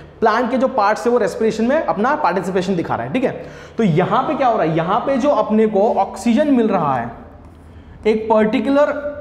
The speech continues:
छोटे से ऑर्गन से हम लोग oxygen ले रहे हैं, तो यहाँ पे अपने को breathing rate बढ़ाना पड़ेगा। Are you getting or not? Breathing rate जब बढ़ेगा तो exchange of gases बढ़ेगा और exchange of gases बढ़ेगा तो cellular respiration भी बढ़ेगा।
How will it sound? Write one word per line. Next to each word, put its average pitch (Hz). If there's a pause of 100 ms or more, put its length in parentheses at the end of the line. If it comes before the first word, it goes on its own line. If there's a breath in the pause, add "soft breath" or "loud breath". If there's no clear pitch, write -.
(160)
छोटे 302
से 311
ऑर्गन 214
से 233
हम 247
लोग 254
oxygen 226
ले 196
रहे 151
हैं, -
तो 202
यहाँ 202
पे 247
अपने 240
को 254
breathing 190
rate 269
बढ़ाना 160
पड़ेगा। 139 (420)
Are 165
you 214
getting 294
or 254
not? 156 (320 loud breath)
Breathing 226
rate 269
जब 226
बढ़ेगा 202
तो 254 (440 loud breath)
exchange 262
of 185
gases 202
बढ़ेगा 170
और 196
exchange 240
of 208
gases 208
बढ़ेगा 175
तो 190
cellular 208
respiration 190
भी 277
बढ़ेगा। 165